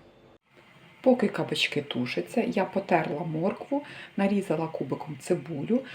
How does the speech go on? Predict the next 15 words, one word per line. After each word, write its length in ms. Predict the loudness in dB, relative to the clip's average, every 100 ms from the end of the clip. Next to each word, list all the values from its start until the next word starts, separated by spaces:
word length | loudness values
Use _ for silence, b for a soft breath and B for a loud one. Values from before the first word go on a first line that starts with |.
| B B
і 60 |
тепер 340 | 0 2 2 0
усе 280 | -6 0 0
разом 440 | 0 4 6 8
нам 180 | 6 4
потрібно 600 | -2 -2 4 6 8 6 B B -2
на 160 | 0 2
олії 440 | 2 4 4 4
протушити. 920 | 4 4 4 2 0 -2 -4 -8 -12 B B B
Я 160 | 2 4
це 160 | 6 6
завжди 340 | 4 4 2
роблю 300 | 2 -2 -2
у 60 | 0
мультиварці. 840 | 0 0 -2 0 0 -2 -4 -4